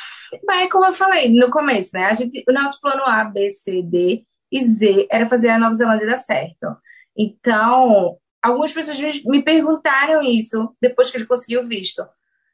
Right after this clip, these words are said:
"Poxa, quanto tempo você acha que você ia aguentar ficar aqui sozinha na Nova Zelândia?" Eu não sei, eu não sei. Mas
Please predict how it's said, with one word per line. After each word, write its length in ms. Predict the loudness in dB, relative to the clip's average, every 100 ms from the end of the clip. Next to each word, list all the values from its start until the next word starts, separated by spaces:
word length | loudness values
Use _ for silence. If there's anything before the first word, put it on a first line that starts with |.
| _ _ _
"Poxa, 220 | -2 -2
quanto 280 | -2 0 0
tempo 200 | 0 -2
você 140 | 0
acha 180 | 0 -2
que 40 | -2
você 100 | 0
ia 100 | 2
aguentar 920 | 2 2 0 0 0 0 0 -2 -6 _ _ _ _
ficar 300 | -8 -4 -2
aqui 220 | -2 -4 -4
sozinha 880 | -2 -2 -2 -6 -4 -2 0 -2 0
na 120 | 0
Nova 200 | 2 0
Zelândia?" 540 | 0 0 -2 -4 -10 -20 _ _ -6
Eu 100 | -2
não 180 | 0 -2
sei, 480 | 0 0 2 -2 -2
eu 100 | 2
não 140 | 2 2
sei. 380 | 0 0 0 -4 _ -10 0
Mas 360 | 0 0 -4